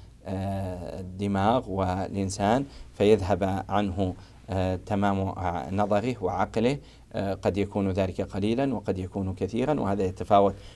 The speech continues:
بتفاوت الناس وتفاوت، آه، آه، شدة هذا الشراب من عدمه، وأيضا بألفة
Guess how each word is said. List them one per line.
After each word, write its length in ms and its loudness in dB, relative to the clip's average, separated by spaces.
بتفاوت 520 4
الناس 380 -2
وتفاوت، 540 2
آه، 140 0
آه، 160 0
شدة 540 0
هذا 200 -4
الشراب 580 -2
من 140 0
عدمه، 440 2
وأيضا 340 4
بألفة 1400 2